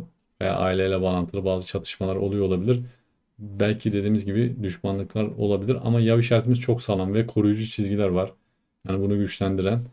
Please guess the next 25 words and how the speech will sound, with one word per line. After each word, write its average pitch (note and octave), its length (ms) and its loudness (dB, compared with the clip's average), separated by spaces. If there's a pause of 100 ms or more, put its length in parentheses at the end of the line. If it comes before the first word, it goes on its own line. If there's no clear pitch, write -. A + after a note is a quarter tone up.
(260)
Evlilik A#2+ 380 6
hayatına G#2+ 400 4
veya A2 360 4 (440)
kendisine A#2 500 2
kolaylıkla B2 480 4 (300)
istediği A#2 360 0
kadar A2+ 320 2 (300)
birileri G#2 420 0
düşmanlık G#2+ 440 -2
etse A2+ 280 0
de A#2+ 140 2 (480)
güçlü A#2 340 -2
bir B2 80 4
koruma A2+ 400 6
var. E2+ 220 2
Hem A2+ 320 4
burada A2+ 260 4
var F#2 180 2
bu F2 80 -4
koruma G#2+ 360 0
hem A2 140 4
de G#2 60 4
hayat G2+ 300 -2
çizgisinde G#2 440 0
görüyoruz. F#2 560 -2